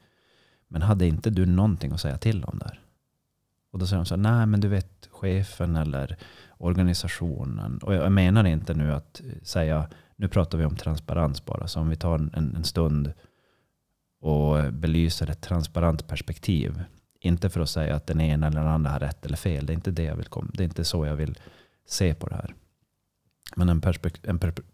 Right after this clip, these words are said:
en person som har jobbat i en organisation eller ett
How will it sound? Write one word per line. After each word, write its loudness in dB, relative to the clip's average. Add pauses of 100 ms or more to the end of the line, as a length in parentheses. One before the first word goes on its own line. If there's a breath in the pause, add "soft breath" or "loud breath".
(140)
en 0
person 2 (840)
som -2
har 2
jobbat 0 (100)
i -8
en 0
organisation 0
eller -4
ett -12